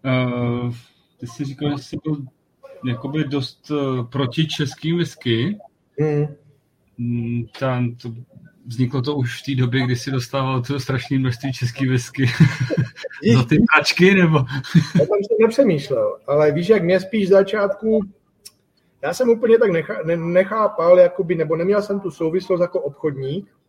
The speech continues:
Speaker 2: protože zároveň jakoby sice mám bar, s-, jsem takový ten pseudobarman, protože jsem žádný barmanský školení ani barmanskou školu žádnou nemám, takže, ale s-, občas dělám za barem a,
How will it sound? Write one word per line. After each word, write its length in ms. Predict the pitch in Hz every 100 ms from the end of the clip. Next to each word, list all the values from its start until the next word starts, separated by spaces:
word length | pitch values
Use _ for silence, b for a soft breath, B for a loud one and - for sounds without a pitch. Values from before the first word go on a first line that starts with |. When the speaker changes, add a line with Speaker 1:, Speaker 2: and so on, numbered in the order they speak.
| -
Speaker 2:
protože 380 | 143 160 165
zároveň 400 | 151 160 175 170
jakoby 360 | 165 - 165 160
sice 280 | 160 147 165
mám 240 | 156 151
bar, 300 | 123 151 180 - b b b _ _
s-, 1040 | - - - - - - - - - - - 370 _ _ _
jsem 280 | - 156 139 -
takový 360 | 131 - 147
ten 200 | 143 135
pseudobarman, 800 | 131 - 147 156 151 160 156 160
protože 420 | 147 135 135 139
jsem 320 | 135 - 139 131 - - - _ _ _
žádný 320 | 139 143 151
barmanský 540 | 139 139 143 139 143
školení 460 | 139 - 139 139 139
ani 160 | 135
barmanskou 560 | 135 135 135 135 - 139
školu 240 | 139 139
žádnou 280 | 139 131 135
nemám, 360 | 131 131 139 143
takže, 360 | 131 127 135 131 b b b b b -
ale 260 | 190 180
s-, 300 | 147 - - _
občas 320 | 151 143 165
dělám 280 | 151 151 131
za 100 | 127
barem 480 | 147 165 180 196 - _ _ _ _ _
a, 80 | -